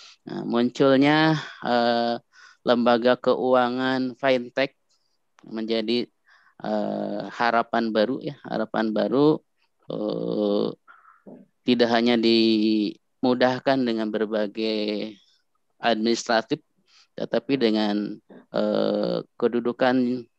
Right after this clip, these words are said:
atau jarak yang jauh yang dulu menjadi permasalahan, eh, sekarang dengan munculnya fintech crowdfunding ini, eh, menjadi, eh, sebuah harapan baru bagi pendanaan untuk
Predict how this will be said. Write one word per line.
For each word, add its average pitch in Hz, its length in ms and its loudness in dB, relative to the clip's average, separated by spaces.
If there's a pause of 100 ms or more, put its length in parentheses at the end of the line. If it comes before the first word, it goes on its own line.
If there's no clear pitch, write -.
atau - 400 -6
jarak 123 400 2
yang 117 160 0
jauh 127 240 4 (640)
yang 117 320 0
dulu 120 240 0
menjadi 110 480 -2
permasalahan, 113 960 -2 (480)
eh, 107 240 -2
sekarang 123 800 -2
dengan 107 320 -4
munculnya 127 400 2
fintech 123 480 -2
crowdfunding 113 640 -4
ini, 120 320 0 (480)
eh, 104 160 -2
menjadi, 104 480 0 (320)
eh, 101 720 0 (480)
sebuah 107 400 0
harapan 104 320 2
baru 110 240 4
bagi 107 560 2
pendanaan 107 800 -2 (320)
untuk 104 240 -2